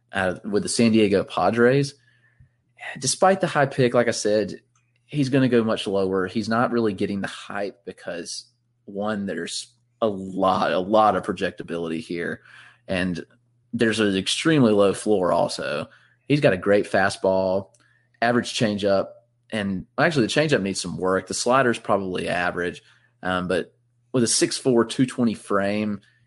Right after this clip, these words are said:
man, you could easily see that fastball getting up into the nineties here. I mean, 'cause he,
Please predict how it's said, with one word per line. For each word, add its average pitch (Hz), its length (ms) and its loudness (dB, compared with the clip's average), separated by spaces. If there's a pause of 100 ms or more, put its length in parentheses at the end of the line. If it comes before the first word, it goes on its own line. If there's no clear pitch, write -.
(120)
man, 95 280 -2
you 117 100 0
could 107 200 -2 (140)
easily 110 340 0
see 101 140 -4
that - 240 -4
fastball 95 420 0
getting 98 200 -2
up 92 120 -6
into 95 180 -8
the 85 120 -8
nineties 92 560 -2
here. 90 500 -4
I 117 60 -8
mean, 95 100 -8
'cause - 100 -10
he, 110 220 2